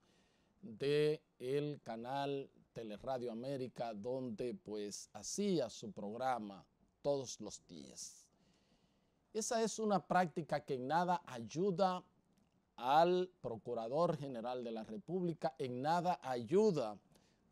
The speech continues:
pues, a la defensa del honor de su hermana y en nada tampoco ayuda al gobierno del presidente Danilo Medina. Todo por el contrario,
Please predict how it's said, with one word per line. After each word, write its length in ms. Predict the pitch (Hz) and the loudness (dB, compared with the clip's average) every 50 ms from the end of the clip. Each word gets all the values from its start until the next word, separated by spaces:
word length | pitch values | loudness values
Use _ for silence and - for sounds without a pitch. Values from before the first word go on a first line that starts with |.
| _ | _
pues, 540 | - 117 123 127 139 147 151 151 - - - - | -4 0 2 4 6 6 6 4 0 -4 -6 -6
a 180 | 110 107 104 | -6 -6 -4
la 160 | 104 101 104 104 | -4 -6 -6 -8
defensa 640 | 107 107 - - 185 214 214 196 170 - - 120 | -10 -8 -2 2 4 4 4 4 4 2 0 -2
del 180 | 113 117 113 110 | -2 -2 -4 -4
honor 420 | 110 120 139 156 170 170 156 139 | -4 -2 0 2 2 2 2 0
de 140 | 117 120 110 | -2 -6 -8
su 260 | - - 113 107 107 | -8 -10 -10 -8 -8
hermana 600 | 107 107 117 139 165 180 180 175 165 147 143 135 - - _ _ _ - _ _ _ _ _ _ _ _ _ _ | -6 -4 0 2 2 4 4 2 0 -2 -6 -8 -12 -18 _ _ _ -20 _ _ _ _ _ _ _ _ _ _
y 140 | - 143 156 | -4 0 0
en 260 | 170 165 156 151 165 | 2 2 2 0 0
nada 420 | 175 180 190 196 180 165 180 135 - | 2 4 4 4 4 4 2 0 0
tampoco 560 | - 139 131 120 - 143 156 156 - - 135 | -2 -4 -4 -4 -2 -2 -2 -2 -2 -2 -2
ayuda 380 | 117 113 104 131 147 151 135 127 | -2 -2 0 0 0 2 2 0
al 120 | 120 117 | 0 -2
gobierno 640 | 107 113 110 113 117 131 139 147 135 127 123 120 | -4 -4 -4 -2 0 2 2 2 2 0 -2 -4
del 140 | 110 110 104 | -4 -6 -6
presidente 720 | 95 - 101 104 - - 104 98 117 131 135 131 117 - 110 | -8 -10 -12 -12 -10 -10 -6 -4 -2 -2 -2 -4 -6 -8 -8
Danilo 420 | 101 101 101 107 113 123 120 113 | -8 -8 -8 -6 -6 -6 -6 -6
Medina. 540 | 104 104 98 101 110 127 135 127 113 104 95 - _ _ _ _ _ _ _ _ | -6 -8 -8 -8 -6 -6 -6 -6 -8 -10 -12 -16 _ _ _ _ _ _ _ _
Todo 400 | - 180 185 190 185 180 180 170 | 2 4 4 4 4 4 2 0
por 240 | - - 131 127 127 | 0 -2 -2 -2 -2
el 120 | 120 123 107 | -2 -4 -6
contrario, 880 | - 113 107 107 95 - 131 135 147 156 151 135 120 101 95 92 - | -8 -8 -8 -8 -4 -2 2 6 8 8 6 6 4 -2 -6 -8 -10